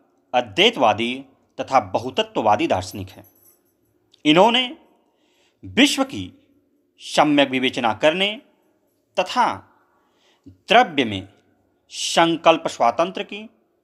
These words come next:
प्रतिष्ठा करने के लिए अनंत द्रव्यों की सत्ता को स्वीकार किया तथा बताया कि द्रव्य, द्रव्य का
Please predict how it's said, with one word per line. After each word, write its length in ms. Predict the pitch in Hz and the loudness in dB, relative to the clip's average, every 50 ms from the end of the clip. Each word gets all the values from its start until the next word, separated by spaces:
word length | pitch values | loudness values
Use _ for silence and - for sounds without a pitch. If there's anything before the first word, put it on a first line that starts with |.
| _ _ _ _ _ _ _ _ _ _ - | _ _ _ _ _ _ _ _ _ _ -6
प्रतिष्ठा 640 | 208 - - 226 - - - - - - 302 285 214 - - _ _ | -6 -4 -4 -4 -6 -6 -6 -4 0 2 2 2 0 -2 -8 _ _
करने 240 | 160 165 220 302 320 | 0 0 2 0 0
के 160 | 320 - 131 117 | 0 -2 -2 -2
लिए 300 | 110 101 98 92 95 95 _ _ _ _ _ _ _ _ _ _ _ _ _ _ _ _ _ _ _ _ _ _ _ _ | -2 -4 -6 -6 -8 -10 _ _ _ _ _ _ _ _ _ _ _ _ _ _ _ _ _ _ _ _ _ _ _ _
अनंत 360 | - 151 170 185 190 185 160 170 | 4 4 4 4 2 0 -2 -2
द्रव्यों 420 | 123 127 123 110 104 101 120 113 | -2 0 -2 -4 -2 -4 -4 -4
की 120 | 104 - 117 | -4 -6 -10
सत्ता 380 | - - 113 - _ - 98 95 | -12 -12 -14 -16 _ -10 -10 -10
को 280 | 95 - 104 98 95 92 - _ _ _ _ _ | -8 -10 -10 -10 -12 -14 -18 _ _ _ _ _
स्वीकार 480 | - - - 110 98 - 175 117 147 180 | -18 -12 -10 -8 -8 0 2 2 2 2
किया 260 | - - 196 185 143 98 - _ _ _ _ _ _ _ _ _ _ _ _ _ _ _ _ _ _ _ _ _ - | 0 -8 -12 -10 -10 -12 -14 _ _ _ _ _ _ _ _ _ _ _ _ _ _ _ _ _ _ _ _ _ -8
तथा 240 | 135 - 123 131 117 | -2 2 4 4 4
बताया 420 | 101 113 104 113 113 127 151 170 | 4 2 2 2 2 4 2 2
कि 180 | 330 - 190 190 190 - _ _ _ _ _ _ _ _ _ _ - | 0 -2 -8 -12 -12 -16 _ _ _ _ _ _ _ _ _ _ -12
द्रव्य, 520 | 95 - 180 208 160 131 101 104 98 - - _ _ _ _ _ _ _ _ _ _ _ _ _ _ _ _ _ _ _ _ _ _ _ _ _ _ _ _ _ _ _ _ _ _ _ _ _ _ _ _ _ _ | -2 2 2 2 2 0 -6 -10 -10 -10 -14 _ _ _ _ _ _ _ _ _ _ _ _ _ _ _ _ _ _ _ _ _ _ _ _ _ _ _ _ _ _ _ _ _ _ _ _ _ _ _ _ _ _
द्रव्य 380 | 101 95 - 185 208 185 185 190 | -4 4 4 6 6 6 2 2
का 200 | - 160 - | 4 4 4